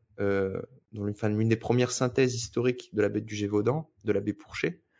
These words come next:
Jean Chastel, euh, lorsque justement en dix-sept cent soixante-sept, il tue la dernière bête du Gévaudan, euh, la manière dont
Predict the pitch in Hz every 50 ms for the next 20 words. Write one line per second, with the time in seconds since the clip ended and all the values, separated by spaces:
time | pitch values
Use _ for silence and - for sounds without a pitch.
0 | _ - - - - _ _ _ _ _ _ _ _ _ _ _ _ - 107 101
1 | 117 120 117 117 - 104 110 110 - - 139 143 156 165 156 - - - _ _
2 | _ _ _ - 113 107 104 104 104 104 104 104 - - - 113 107 107 113 -
3 | 117 113 120 127 131 120 107 101 101 98 101 101 - - 120 117 - 117 117 -
4 | 127 120 117 117 117 - 117 113 117 - - 123 120 120 - - - 110 113 -
5 | _ _ - - - 135 131 123 - - - _ _ _ _ _ _ _ _ _
6 | _ _ _ _ - - - 101 104 113 120 123 117 117 110 107 104 104 107 104
7 | 95 98 101 107 110 113 110 113 - - - _ _ _ - 95 95 90 90 90
8 | 95 101 110 127 160 180 180 - - _ _ - - - - - - - - _
9 | - - _ _ _ _ _ _ _ _ _ _ _ - 95 95 - - - -
10 | 50 50 - - - - - - - - - - - - 107 107 107 113 113 123
11 | 131 135 135 127 117 107 110 110 117 120 120 117 110 - -